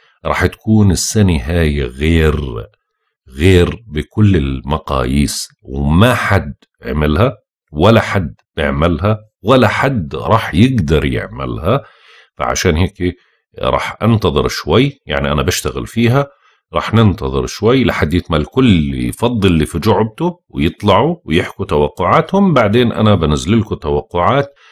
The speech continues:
اللي تغنيكوا سنة كاملة، ما ترجعوا لأي فلكي تسمعوا له أو تحاولوا تسألوه، لأنه كل المعلومات راح تكون بكل بساطة بين إيديكوا بكاملها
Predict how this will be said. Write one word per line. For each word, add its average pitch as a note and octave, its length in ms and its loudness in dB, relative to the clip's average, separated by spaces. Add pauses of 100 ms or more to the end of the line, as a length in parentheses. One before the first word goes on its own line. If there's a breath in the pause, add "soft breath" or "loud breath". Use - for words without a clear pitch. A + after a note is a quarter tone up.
(320 soft breath)
اللي C#3+ 300 6
تغنيكوا G#2 680 4
سنة G2+ 260 4
كاملة، G2+ 680 2 (180)
ما E2+ 160 0
ترجعوا E2+ 640 0
لأي D#2+ 600 -2
فلكي G#2+ 760 -2
تسمعوا C#2+ 640 -2
له G#2 200 -2 (180)
أو D3 180 4
تحاولوا E2+ 500 -4
تسألوه، A2+ 680 0
لأنه G#2 460 0
كل D3+ 260 4
المعلومات D#2 680 0
راح C2+ 160 -6
تكون G2+ 400 2
بكل D#3 580 0
بساطة A#2+ 680 0
بين A2 420 2
إيديكوا F#2+ 680 -2 (120)
بكاملها A#2 1400 2